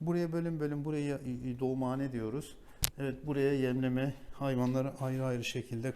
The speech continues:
koyulabilecek şekilde planlanmış. Sulukları, yemlikleri hepsinin ayrı ayrı var. Ayrıca bu bölümde de yine samanlık bölümüne çıkan bir kapımız var. Burada da suluğumuz var ve ana, evet,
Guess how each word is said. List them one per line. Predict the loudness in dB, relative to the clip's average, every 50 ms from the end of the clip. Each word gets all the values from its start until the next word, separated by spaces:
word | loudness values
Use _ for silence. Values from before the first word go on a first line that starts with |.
| -2
koyulabilecek | 0 0 0 2 0 0 0 0 0 0 0
şekilde | 0 -2 0 0 0 0 0
planlanmış. | 0 0 2 2 4 6 6 6 6 6 4 0 0 -2 -6 -10 -12 -12 -12 -12 -12
Sulukları, | -10 -6 -4 -2 -2 -2 -2 -2 -2 -2 0 2
yemlikleri | 4 4 6 6 4 2 -2 -2 -2 -2 -2 2 2
hepsinin | 2 2 2 0 0 2 2 2 2 4
ayrı | 4 6 6 6 6 4
ayrı | 4 4 2 2 2 2 2
var. | 2 2 2 0 -6 -12 -16 -16 -18 -14 -4 0
Ayrıca | 2 4 4 2 2 0 -2 -2
bu | -2 0
bölümde | 2 4 4 4 4 4 4 4 4
de | 2 2 0 -4 -8 -14 -16 -18 -18 -12 -4
yine | 0 2 2 2 2
samanlık | 2 2 4 6 6 6 6 4 2 2 2
bölümüne | 2 4 4 4 4 2 2 2
çıkan | 0 -2 -2 0 0 0 2
bir | 0 0 2
kapımız | 0 0 0 0 0 0 0 0 2 2
var. | 2 2 0 -2 -8 -12 -16 -20 -20 -20 -20 -20 -14 -4 0
Burada | 2 4 6 6 6 6
da | 6
suluğumuz | 4 4 2 2 4 6 6 6 8 8 8 8 8 6
var | 2 2 2 0 -6 -8 -6 -6 -6 2 4 4 6 6 6
ve | 4 4 2 0 -2 -6 -6 -6 -4 -4 -4 -4 -4 -6 -2
ana, | 0 2 4 4 4 2 0 -6 -14 -16 -16 -16 -16 -16 -16 -18 -20 -20 -20 -20 -18 -4 0
evet, | 2 2 4 2 0 -2 -6 -8